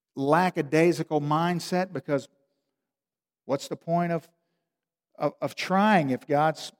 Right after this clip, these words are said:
sovereignly in control and gonna do it anyway, then I might as well just sit back and let it go 'cause it's not gonna matter anyway. Is that what he does?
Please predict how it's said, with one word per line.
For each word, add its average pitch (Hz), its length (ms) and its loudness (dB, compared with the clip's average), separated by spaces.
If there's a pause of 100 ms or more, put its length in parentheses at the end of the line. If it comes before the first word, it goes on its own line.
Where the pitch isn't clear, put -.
(680)
sovereignly 160 640 -4
in 170 120 -4
control 185 500 -8
and 131 100 -6
gonna 143 160 -4
do 143 240 2
it 165 80 2
anyway, 156 480 -2
then 139 240 -4 (340)
I 123 120 -4
might 160 220 2
as 147 100 -2
well 160 160 -4
just 151 240 -6
sit 165 200 -6
back 165 300 -2
and 139 160 -8 (420)
let 147 220 4
it 170 140 0
go 180 240 2
'cause 131 160 -10
it's 131 160 -6
not 156 180 -2
gonna 147 140 -8
matter 151 360 -4
anyway. 151 440 -4
Is 135 80 -4
that 180 180 -2
what 202 100 -10
he 214 140 -2
does? 233 460 -8